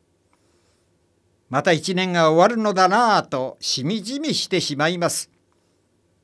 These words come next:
でも現実は感慨深くなっている暇はなく、年が明ける前に終わらせたいことが山積みに、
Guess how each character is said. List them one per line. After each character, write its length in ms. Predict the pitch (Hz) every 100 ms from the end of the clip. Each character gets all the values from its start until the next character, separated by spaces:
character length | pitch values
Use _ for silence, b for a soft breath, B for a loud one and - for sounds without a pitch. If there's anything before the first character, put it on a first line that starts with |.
| _
で 120 | 123 262
も 140 | 190
現 260 | 123 170 240
実 240 | 226 220
は 180 | 208 196
感 220 | 151 180
慨 200 | 285 254
深 280 | 226 226 202
く 120 | 208
な 140 | 208
っ 80 | 208
て 220 | - 190
い 140 | 160 147
る 120 | 147
暇 260 | 143 143 214
は 160 | 190
な 160 | 175 170
く、 280 | 147 139 - _ _ _ _ _ _ _ _
年 260 | - 180 220
が 140 | 196
明 60 | 180
け 120 | 202
る 120 | 214
前 200 | 196 190
に 140 | 180 175
終 140 | 160
わ 80 | 214
ら 100 | 254
せ 140 | 226
た 120 | 220
い 160 | 214 190
こ 140 | 180
と 120 | 180 190
が 120 | 185
山 400 | 139 143 165 233
積 160 | 214
み 160 | 220 214
に、 280 | 202 202